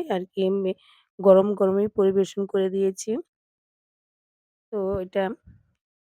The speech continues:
আমি আপনাদের গরম গরম পরিবেশন করে দেখিয়ে দিচ্ছি। আর এটা যদি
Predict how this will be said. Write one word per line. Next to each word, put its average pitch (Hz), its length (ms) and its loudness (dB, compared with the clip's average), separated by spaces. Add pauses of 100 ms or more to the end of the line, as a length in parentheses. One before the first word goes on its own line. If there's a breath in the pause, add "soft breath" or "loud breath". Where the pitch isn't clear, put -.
(300)
আমি 208 220 -6
আপনাদের 196 400 -4
গরম 190 300 -2
গরম 196 300 -2
পরিবেশন 190 500 -4
করে 190 240 -8
দেখিয়ে 185 340 -6
দিচ্ছি। 185 360 -12 (160)
আর 214 220 -12
এটা 196 220 -8
যদি 190 260 -8